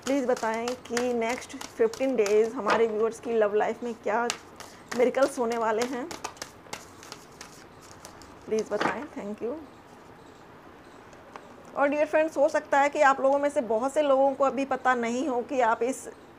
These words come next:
journey में हैं, लोगों को help करने के लिए आए हैं, लोगों में love vibrations upgrade करने के लिए आए हैं, आपको शायद नहीं पता हो, लेकिन next फिफ्टीन डेज कुछ ना कुछ ऐसा होगा जो आपको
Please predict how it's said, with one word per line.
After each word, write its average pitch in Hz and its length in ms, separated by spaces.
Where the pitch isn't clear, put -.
journey 240 440
में 247 160
हैं, 240 480
लोगों 233 300
को 240 460
help 233 340
करने 233 300
के 226 120
लिए 233 160
आए 220 240
हैं, 233 200
लोगों 226 400
में 226 300
love 226 240
vibrations 233 640
upgrade 226 460
करने 226 260
के 233 80
लिए 226 160
आए 208 280
हैं, 233 180
आपको 233 360
शायद 247 360
नहीं 233 240
पता 247 240
हो, 226 180
लेकिन 247 380
next 247 380
फिफ्टीन 294 400
डेज 269 320
कुछ 269 240
ना 269 100
कुछ 277 200
ऐसा 262 240
होगा 240 380
जो 247 180
आपको 226 320